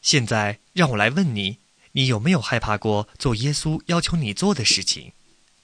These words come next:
当你有疑问的时候，你应该转向谁？让我们来复习一些前面讲的见证的故事。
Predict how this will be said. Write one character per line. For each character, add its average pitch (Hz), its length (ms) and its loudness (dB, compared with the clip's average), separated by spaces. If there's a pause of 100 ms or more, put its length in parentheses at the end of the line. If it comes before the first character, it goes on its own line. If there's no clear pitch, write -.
(680)
当 147 220 0
你 117 200 -2
有 107 120 -4
疑 110 200 -4
问 180 140 0
的 139 80 -2
时 - 160 -2
候， 92 320 -6 (280)
你 131 100 -2
应 147 140 0
该 175 160 -2
转 92 260 -2
向 104 180 -4
谁？ 85 360 -4 (1120)
让 175 160 2
我 131 60 -4
们 107 280 -2
来 117 140 -4
复 120 180 -4
习 107 240 -4
一 101 40 -4
些 110 320 -2 (120)
前 - 240 0
面 147 220 2
讲 82 220 -2
的 92 160 -2
见 139 340 0
证 190 160 2
的 117 60 -4
故 95 200 -8
事。 - 260 -2